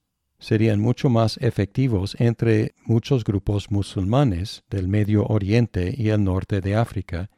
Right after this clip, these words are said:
que alguien de Norteamérica o de Europa, porque hay ciertas afinidades culturales y no hay tanto conflicto político. También podríamos identificar áreas de fuerza y de debilidad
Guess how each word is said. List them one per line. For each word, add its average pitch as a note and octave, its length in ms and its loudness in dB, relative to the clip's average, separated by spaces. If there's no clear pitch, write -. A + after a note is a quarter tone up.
que A2 160 0
alguien G#2+ 340 0
de G2 140 0
Norteamérica G2+ 1040 0
o G2 400 -2
de G2 240 -2
Europa, F#2+ 640 -4
porque A#2+ 400 0
hay A#2 180 2
ciertas B2 680 0
afinidades G#2+ 760 -2
culturales A2 840 -4
y A2+ 200 0
no G#2+ 340 4
hay G#2 240 2
tanto A2 420 0
conflicto G#2+ 680 -2
político. F#2+ 720 -6
También C#3+ 300 6
podríamos C#3 600 2
identificar A2 680 0
áreas B2+ 380 0
de G#2+ 140 0
fuerza D3 640 2
y A#2+ 160 0
de A#2 280 4
debilidad G#2 800 0